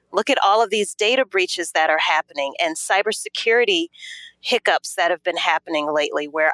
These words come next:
our data is now exposed in, in various forms. Again, it goes back to process. It goes back to procedure. And it, you don't want to talk about things from a, a negative standpoint, but sometimes you have to,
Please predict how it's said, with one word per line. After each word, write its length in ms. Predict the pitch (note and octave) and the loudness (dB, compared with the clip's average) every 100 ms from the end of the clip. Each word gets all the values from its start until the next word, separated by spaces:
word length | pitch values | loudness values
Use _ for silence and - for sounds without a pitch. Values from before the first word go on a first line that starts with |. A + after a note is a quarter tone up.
| D#3+ | 2
our 200 | D#3+ D#3+ | 0 -2
data 360 | F3 G3 G3+ | 0 2 2
is 220 | D#3 F3 E3 | 2 -2 -2
now 220 | D#3 D#3+ | 0 2
exposed 920 | E3+ - - A3 B3 D#3+ - - - | -2 -6 -4 2 4 2 -2 -12 -6
in, 180 | F3 D#3+ | -4 -2
in 220 | - D#3+ D#3 | -2 -4 0
various 520 | F3 F3 E3 D#3+ - | 2 2 0 -2 -8
forms. 520 | F3 D3+ C3+ C#3 - _ - - | -8 -4 -6 -8 -16 _ -10 -6
Again, 480 | D#3+ - B3 G3+ E3+ | -4 0 2 2 0
it 160 | F#3 | 0
goes 340 | F#3+ F#3+ G3 - | 2 2 2 0
back 300 | F#3 E3+ - | 0 0 -2
to 280 | - F3 D#3 - | -10 -8 -8 -12
process. 880 | - G#3 G3+ - - - - - - _ | -4 0 0 -2 -8 -10 -12 -14 -18 _
It 140 | - G3 | -8 -2
goes 260 | F3+ F3+ | 0 0
back 260 | - D#3+ D3+ | 0 0 0
to 180 | - E3 | -8 -16
procedure. 760 | - E3 - G#3+ G#3+ - D#2+ - - - - | -16 -14 -10 -8 -8 -8 -12 -16 -18 -18 -6
And 140 | - G#3 | 0 0
it, 100 | G3+ _ | -2 _
you 140 | G#3 A3+ | -8 0
don't 300 | B3 C4 A#3 | 2 2 2
want 280 | A3 A#3 | 2 2
to 120 | - A3+ | -2 -12
talk 380 | - - A3 B3 | -6 0 0 0
about 340 | G3 G#3 F#3+ - | 2 2 2 0
things 280 | G3+ G3+ - | -2 -2 -4
from 160 | G#3 | -2
a, 160 | E3 D#3 - | 0 -2 -2
a 60 | E3+ | -2
negative 460 | E3 E3+ E3+ G#3+ G#3+ | 0 0 2 2 0
standpoint, 680 | - - G3 G#3+ - C4 B3 | -2 0 0 0 0 0 0
but 80 | G#3 | -2
sometimes 580 | - B3 - B3 A#3 F3+ | -2 -4 0 0 0 -4
you 80 | F3 | 0
have 260 | E3+ G3 - | 0 0 -2
to, 300 | C4 C4+ | -4 -2